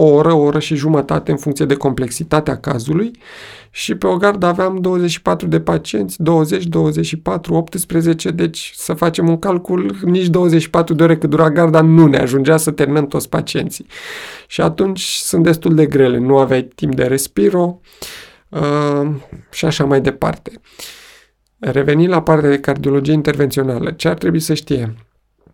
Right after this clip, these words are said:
viitorii colegi cardiologi? Uh, după cei șase ani de cardiologie, în rezidențiat iau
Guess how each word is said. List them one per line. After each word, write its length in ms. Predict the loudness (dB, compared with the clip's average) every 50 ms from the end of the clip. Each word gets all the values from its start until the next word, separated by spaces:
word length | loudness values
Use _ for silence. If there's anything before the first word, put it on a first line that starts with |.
| _ _ -8
viitorii 600 | -6 -4 -4 -4 -4 0 2 2 2 2 -2 -6 _ _ _ _ -14
colegi 460 | -6 -2 0 0 2 2 0 -2 -4
cardiologi? 760 | -4 -4 -2 -2 0 0 0 0 0 -2 -4 -6 -14 -18 _ _ _ -20 -20 -20 -20 -20 -20 -20 -20 -20 -20 _ -8
Uh, 380 | -4 -4 -2 -2 -2 -4 -4 -8
după 220 | -8 -8 -2 0 0
cei 160 | 0 0 -2
șase 360 | -2 0 -2 0 0 0 2
ani 200 | 2 2 2 2
de 320 | 2 2 2 2 -2 -4 -8 -12 -20 _ _ _ _ _ _
cardiologie, 1080 | -2 -2 -2 0 0 0 0 0 -2 -4 -6 -6 -6 -4 -4 -2 -2 -2 -4 -4 -8 -10 _ _ _ _ -20 -20 _ _ _
în 340 | -2 0 2 2 2 0 -2 -6 _ _ _ _ _ _ -4
rezidențiat 800 | -2 0 2 2 2 0 2 0 0 0 0 0 -2 -2 0 0
iau 360 | 0 0 2 2 0 -2